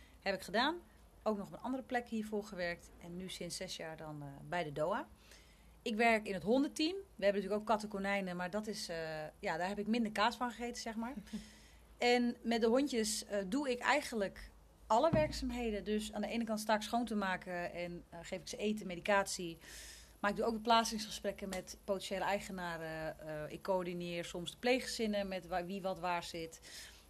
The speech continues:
Stagiairbegeleiding, eh, hondjes assisteren bij de dierenarts. Eh,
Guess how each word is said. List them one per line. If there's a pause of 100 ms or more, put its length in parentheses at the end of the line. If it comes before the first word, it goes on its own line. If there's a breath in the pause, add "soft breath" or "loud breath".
(300)
Stagiairbegeleiding,
eh, (380)
hondjes
assisteren
bij
de
dierenarts. (480 loud breath)
Eh,